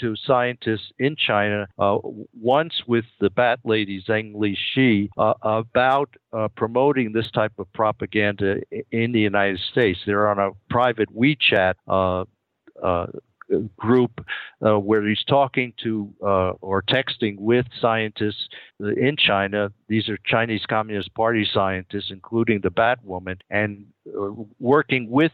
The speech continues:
them to advance, uh, Chinese propaganda in the United States. So they're actively working as agents of the Communist, Chinese Communist Party in the United States as professionals in U S universities.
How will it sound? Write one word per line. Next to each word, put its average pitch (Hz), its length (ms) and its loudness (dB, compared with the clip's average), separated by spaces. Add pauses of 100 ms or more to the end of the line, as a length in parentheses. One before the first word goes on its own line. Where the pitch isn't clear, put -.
them 104 280 0 (140)
to 104 340 -4
advance, 113 400 0 (200)
uh, 104 180 2
Chinese 104 480 0
propaganda 101 720 0
in 101 280 -2
the 107 60 -4
United 98 460 0
States. 95 460 0
So 95 120 -4
they're 107 160 2
actively 120 520 0
working 110 480 -2
as 98 160 -2
agents 113 500 0
of 98 100 -6
the 98 80 -2
Communist, 101 640 -2
Chinese 107 420 0
Communist 101 500 -4
Party 104 420 0
in 123 80 0
the 123 60 -2
United 101 380 0
States 92 500 0
as 117 260 4 (180)
professionals 113 760 -4
in 101 140 -8
U 107 260 0
S 101 100 0 (180)
universities. 95 840 -4